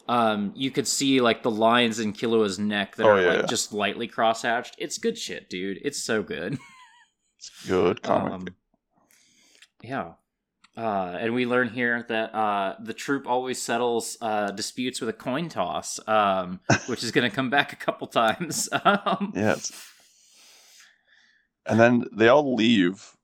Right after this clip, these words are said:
Speaker 2: Nobunaga alone with the kids <laughs> to watch them
Speaker 1: <laughs>
Speaker 2: while they go
Speaker 1: Um,
Speaker 2: off and do the thing that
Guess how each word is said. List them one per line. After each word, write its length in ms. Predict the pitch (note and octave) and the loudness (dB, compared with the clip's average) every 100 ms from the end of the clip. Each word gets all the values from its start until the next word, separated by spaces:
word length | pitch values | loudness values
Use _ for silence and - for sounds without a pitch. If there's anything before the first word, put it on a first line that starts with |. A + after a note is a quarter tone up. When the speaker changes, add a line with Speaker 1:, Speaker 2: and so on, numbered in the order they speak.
| - | 0
Speaker 2:
Nobunaga 380 | G#2+ F#2+ F#2 G#2 | 0 6 4 6
alone 140 | G2+ | 2
with 100 | G#2 | 0
the 80 | - | -4
kids 460 | - G#2+ G2 F#2 | -2 2 2 0
<laughs> 40 | - | -4
to 60 | - - - - | -6 -10 -10 -2
watch 280 | B2+ - - | -2 0 -2
them 600 | - - - - - D#4 | -2 0 2 2 2 0
Speaker 1:
<laughs> 40 | - F4+ - G4 - G4+ F#4+ F#4+ - G4+ - G#4 - - - _ _ - - - - - _ _ C#4+ - _ A#3+ B3 | 2 -2 0 0 2 0 0 -8 0 -2 2 0 0 -12 -12 _ _ -18 -18 -18 -20 -20 _ _ -20 -20 _ -10 -2
Speaker 2:
while 140 | G2 G2+ | 2 4
they 160 | G#2+ | 4
go 180 | C3+ B2 | 6 6
Speaker 1:
Um, 40 | A2+ | 8
Speaker 2:
off 240 | A2 G#2+ - | 6 4 0
and 180 | G#2 | 2
do 120 | G#2 G#2+ | 4 2
the 100 | G2+ | 2
thing 280 | - A#2+ | 4 4
that 220 | A2 F#2 | 6 2